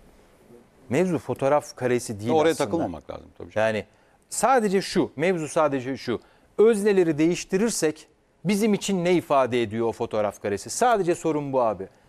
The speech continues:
Speaker 1: Fatih Hoca Arda Turan öznesini değiştirip Arda Turan ya da başka bir hocayı oraya konumlandırırsak fikrimiz değişiyor mu?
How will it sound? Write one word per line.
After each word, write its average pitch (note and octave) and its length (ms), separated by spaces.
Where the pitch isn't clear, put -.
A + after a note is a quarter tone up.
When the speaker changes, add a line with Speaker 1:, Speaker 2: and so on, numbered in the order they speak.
Speaker 1:
Fatih F3 440
Hoca E3+ 240
Arda C#3+ 300
Turan E3+ 560
öznesini C3+ 540
değiştirip C3+ 480
Arda D3+ 340
Turan G3 260
ya G#3 180
da E3+ 100
başka E3 340
bir F#3 60
hocayı C#3+ 320
oraya D#3 300
konumlandırırsak F3 920
fikrimiz F#3+ 500
değişiyor D#3 400
mu? G#2 140